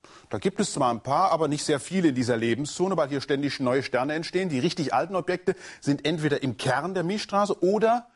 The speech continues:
in den Kugelhaufen, in den Kugelhaufen, die ja in, um die Milchstraße herumkreisen. Das Dumme an den Kugelhaufen ist Folgendes. Die sind so alt, die Kugelhaufen, dass ihr Metallgehalt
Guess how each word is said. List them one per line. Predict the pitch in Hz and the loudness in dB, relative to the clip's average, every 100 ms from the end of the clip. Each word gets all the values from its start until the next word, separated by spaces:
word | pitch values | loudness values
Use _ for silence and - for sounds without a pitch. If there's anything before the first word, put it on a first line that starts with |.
| _ _ _ | _ _ _
in | 160 | 0
den | 170 | 0
Kugelhaufen, | - 269 214 117 101 107 127 240 294 - - - | 4 4 6 2 2 2 2 -2 -2 -8 -10 -4
in | |
den | 143 | -2
Kugelhaufen, | - 247 247 170 185 208 170 | 0 2 2 2 2 0 0
die | |
ja | 156 151 - | 0 0 0
in, | 208 233 | -4 -2
um | - 220 | 0 2
die | 180 | 4
Milchstraße | 165 214 - 151 151 147 | 2 2 -2 -2 -2 0
herumkreisen. | 139 131 165 - 104 87 90 90 - - - | -2 0 -2 -2 -2 -2 -4 -12 -18 -20 -12
Das | 107 | -8
Dumme | - 220 175 | 0 2 2
an | |
den | 151 123 | 0 -2
Kugelhaufen | 180 175 135 139 135 | -2 0 0 0 -2
ist | |
Folgendes. | - 107 95 - - - - _ _ _ _ _ _ _ _ _ _ _ _ _ _ _ | -6 -6 -6 -8 -14 -16 -20 _ _ _ _ _ _ _ _ _ _ _ _ _ _ _
Die | 139 | -4
sind | 120 165 | 0 -2
so | 120 143 196 | 0 0 0
alt, | 120 101 - - _ _ | -2 -4 -8 -18 _ _
die | - | -12
Kugelhaufen, | - 98 90 85 95 135 165 - _ _ _ _ _ _ - _ | -8 -6 -4 -4 -6 -6 -10 -14 _ _ _ _ _ _ -20 _
dass | 110 - | -8 -2
ihr | 127 | -2
Metallgehalt | 110 98 - 190 165 101 95 120 - | -2 -4 -4 -4 -2 -2 -2 -4 -8